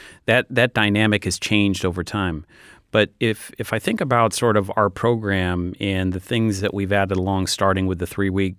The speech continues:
faculty-led program, and then, then several years ago, starting with our,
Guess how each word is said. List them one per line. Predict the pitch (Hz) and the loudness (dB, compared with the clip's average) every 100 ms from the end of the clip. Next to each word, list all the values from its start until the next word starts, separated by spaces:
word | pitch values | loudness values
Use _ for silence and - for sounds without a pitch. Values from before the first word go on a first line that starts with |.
| - | -14
faculty-led | - 98 95 98 101 95 92 92 | -4 -2 -2 -4 -4 -2 -2 -2
program, | 92 87 90 90 87 - - - - | -4 -2 -2 -2 -6 -10 -20 -20 -8
and | 101 | -4
then, | 92 92 | -2 0
then | 95 92 | 0 -2
several | - 107 98 98 | 0 0 0 0
years | 92 92 92 | 0 0 0
ago, | 90 90 | -2 -2
starting | - 107 95 92 | -2 -2 -2 -2
with | 90 | -2
our, | 95 87 87 | -2 -2 -6